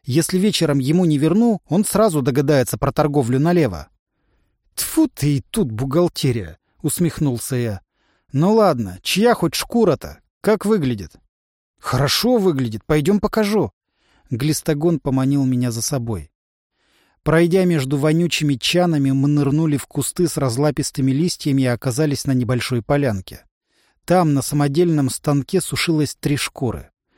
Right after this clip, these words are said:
Шкура невинно убиенного разбойниками боевого хомяка, шкура молоденького варана и... Шкура какой-то очень толстой и покрытой мехом змеи. Ну или очень крупной улитки размером с полторы моих тушки.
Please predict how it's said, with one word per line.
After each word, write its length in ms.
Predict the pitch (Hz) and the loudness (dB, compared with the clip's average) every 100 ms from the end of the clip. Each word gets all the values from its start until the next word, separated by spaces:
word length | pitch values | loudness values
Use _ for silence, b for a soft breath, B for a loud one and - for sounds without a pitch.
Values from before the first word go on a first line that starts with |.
| _ | _
Шкура 340 | - - 170 160 | -12 -2 2 4
невинно 480 | 147 139 160 143 | 4 2 2 2
убиенного 640 | 131 120 135 156 143 123 127 | 0 0 0 2 2 0 0
разбойниками 680 | 120 120 151 135 127 131 | -2 0 2 2 0 0
боевого 480 | 117 131 135 143 117 | 0 0 0 0 0
хомяка, 580 | - 127 117 - 160 175 _ _ _ - | -2 -2 -2 0 0 0 _ _ _ -12
шкура 360 | - - 220 | -8 0 2
молоденького 720 | 170 156 175 147 147 - 127 | 4 4 2 2 0 0 0
варана 600 | 113 127 143 196 190 170 - | 0 2 2 2 2 0 -2
и... 320 | 160 165 180 - _ _ _ _ _ _ - | 0 2 0 -4 _ _ _ _ _ _ -10
Шкура 500 | - - - 202 196 | -10 -8 -2 2 2
какой-то 500 | - 165 185 170 - - | 0 -2 0 0 0 -2
очень 400 | 170 - 151 120 - | -2 0 0 -2 0
толстой 480 | 208 196 - 165 | 0 0 -2 -4
и 140 | - 165 | -2 -4
покрытой 640 | - - 180 185 - 156 | -4 -2 0 0 2 2
мехом 420 | 151 156 - 147 | 2 0 0 -2
змеи. 560 | 135 127 160 135 107 - _ _ _ _ | 0 0 0 0 -2 -8 _ _ _ _
Ну 240 | 143 170 233 | 0 2 2
или 160 | 208 | 2
очень 320 | 196 202 202 | 2 2 -2
крупной 440 | - 175 185 202 202 | -2 -2 0 0 2
улитки 480 | 185 165 156 - 147 | 2 2 0 -2 -2
размером 440 | 135 147 151 135 | 0 0 0 0
с 80 | - | -2
полторы 440 | 147 131 151 147 | -4 -2 0 2
моих 280 | 135 135 - | 2 0 -2
тушки. 520 | - 135 - - 104 | -4 -4 -4 -6 -8